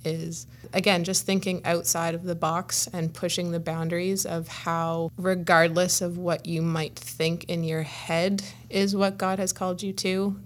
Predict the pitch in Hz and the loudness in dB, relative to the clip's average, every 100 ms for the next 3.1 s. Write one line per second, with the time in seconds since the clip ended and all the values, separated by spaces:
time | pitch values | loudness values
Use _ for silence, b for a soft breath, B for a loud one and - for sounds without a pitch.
0 | - 170 170 170 165 165 185 - 170 165 | -6 -4 0 0 0 -2 -6 -4 -4 -4
1 | 175 165 - - 185 180 185 180 170 - | -6 -8 -10 -6 -2 -2 -2 -4 -8 -6
2 | 165 170 160 156 160 165 160 165 165 165 | -6 -4 -4 -6 -6 -4 -4 -4 -2 -2
3 | 165 | -4